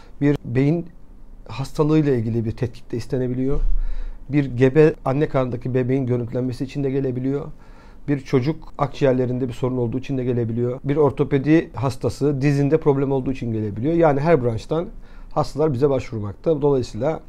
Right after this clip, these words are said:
radyoloji branşında çalışan uzmanların yani bizlerin genel tıbba, e, bir hakimiyeti, bir zorunluluk gibi neredeyse.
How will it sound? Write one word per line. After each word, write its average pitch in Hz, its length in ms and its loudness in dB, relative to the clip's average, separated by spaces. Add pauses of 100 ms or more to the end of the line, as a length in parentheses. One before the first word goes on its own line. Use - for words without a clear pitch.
(460)
radyoloji 135 440 0
branşında 117 420 -2
çalışan 113 400 -4 (300)
uzmanların 113 540 -2
yani 113 300 0
bizlerin 123 460 -4 (480)
genel 135 280 0 (160)
tıbba, 143 560 -2 (160)
e, 113 320 -6
bir 143 80 -4
hakimiyeti, 131 840 0 (880)
bir 131 100 -2
zorunluluk 135 600 2
gibi 104 280 -2 (140)
neredeyse. 104 640 0